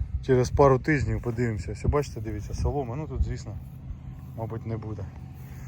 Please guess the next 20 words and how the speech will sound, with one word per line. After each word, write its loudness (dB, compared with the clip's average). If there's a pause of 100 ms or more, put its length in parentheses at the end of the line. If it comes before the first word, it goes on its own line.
(140)
Кому 6
цікаво, 10
пишіть, -4
коментуйте, 2
через 6
пару 10
тижнів 2
приїдемо, 2
подивимось, 2
що -4
тут, -4 (800)
які 2
отримали 2
сходи. 0 (320)
Оце -6
такий -4
фон, 2 (680)
отак 0
вона 0
риє. 2